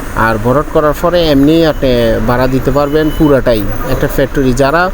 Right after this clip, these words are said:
পুরাটা নেবেন, আহ, তাদের জন্য তো অবশ্যই প্লাস পয়েন্ট। আর যারা ভাঙিয়ে নিতে চাচ্ছেন তারপরে আপনারা, আহ, মিনিমাম দশ কাঠার নিচে বিক্রি করবে না। আর যদি দশ কাঠা নেন তারপরে মধ্যখান দিয়ে রাস্তা দিতে হবে।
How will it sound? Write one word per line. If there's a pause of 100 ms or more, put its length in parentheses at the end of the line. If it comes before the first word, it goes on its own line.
(440)
পুরাটা
নেবেন,
আহ,
তাদের
জন্য
তো
অবশ্যই
প্লাস
পয়েন্ট।
আর
যারা
ভাঙিয়ে
নিতে
চাচ্ছেন (540)
তারপরে
আপনারা,
আহ, (580)
মিনিমাম
দশ
কাঠার
নিচে
বিক্রি
করবে
না। (640)
আর (320)
যদি
দশ
কাঠা
নেন
তারপরে
মধ্যখান
দিয়ে
রাস্তা
দিতে
হবে।